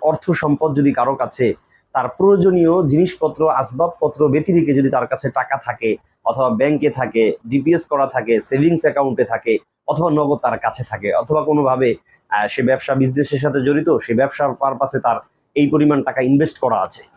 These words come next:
তাহলে সেই মানুষের উপরে কোরবানি করা ওয়াজিব। এখন বলবেন, "হুজুর, আমরা সাড়ে সাত ভরি স্বর্ণ বা সাড়ে বাউান্ন ভরি রূপা,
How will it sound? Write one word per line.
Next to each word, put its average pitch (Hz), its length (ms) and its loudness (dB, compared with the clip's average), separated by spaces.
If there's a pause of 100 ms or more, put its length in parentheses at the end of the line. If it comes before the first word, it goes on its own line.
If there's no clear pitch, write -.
(800)
তাহলে 156 180 -2
সেই 170 160 0
মানুষের 160 300 2
উপরে 196 140 2
কোরবানি 143 380 0
করা 123 140 0
ওয়াজিব। 98 340 -2 (460)
এখন 175 200 0
বলবেন, 170 260 2
"হুজুর, 160 300 2 (240)
আমরা 135 240 0
সাড়ে 139 260 -2
সাত 143 160 -2
ভরি 139 220 2
স্বর্ণ 127 480 0 (340)
বা 117 120 0
সাড়ে 127 240 -2
বাউান্ন 131 300 2
ভরি 135 180 2
রূপা, 131 480 0